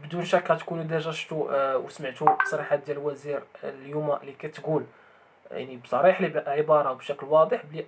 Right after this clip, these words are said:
أن الناس ديال الباك، يعني الناس ديال الثاني بكالوريا اللي عندهم وطني بيدوزوا في شهر سبعة.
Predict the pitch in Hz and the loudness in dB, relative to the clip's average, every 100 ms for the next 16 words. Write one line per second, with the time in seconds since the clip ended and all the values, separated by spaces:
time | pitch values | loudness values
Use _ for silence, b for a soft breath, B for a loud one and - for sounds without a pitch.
0 | - 151 151 156 175 170 151 151 139 135 | -8 -8 -6 2 2 2 0 2 2 2
1 | 139 131 - _ _ _ _ - 120 123 | 0 0 -6 _ _ _ _ -18 -16 -12
2 | 127 - 147 - 151 156 160 151 151 147 | -10 -8 -4 0 2 2 2 2 2 0
3 | 131 123 131 147 156 175 220 233 220 220 | -4 -8 -8 -4 0 0 0 -4 -4 -6
4 | 220 - - - - | -6 -6 -8 -10 -18